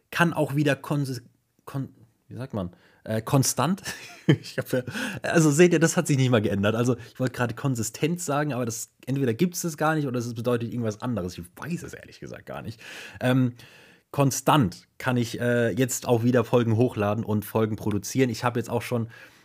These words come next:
einmal die Folge hier fertig, f-, Notizen geschrieben, also da müssen wir noch abdrehen. Wir sind ja gerade dabei, merkt ihr vielleicht auch gerade selber in,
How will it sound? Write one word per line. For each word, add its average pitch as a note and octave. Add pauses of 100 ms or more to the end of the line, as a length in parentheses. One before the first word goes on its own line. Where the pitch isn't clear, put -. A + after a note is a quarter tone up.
(120)
einmal B2
die C#3
Folge D3
hier C#3+
fertig, D3 (640)
f-, -
Notizen A#2+
geschrieben, C3+
also F#2
da F2+
müssen G2+
wir F#2
noch F2
abdrehen. C3+
Wir G#2+
sind A#2
ja A2+
gerade F2
dabei, C3+
merkt G#2+
ihr A2+
vielleicht G2
auch -
gerade F2
selber B2+
in, C#3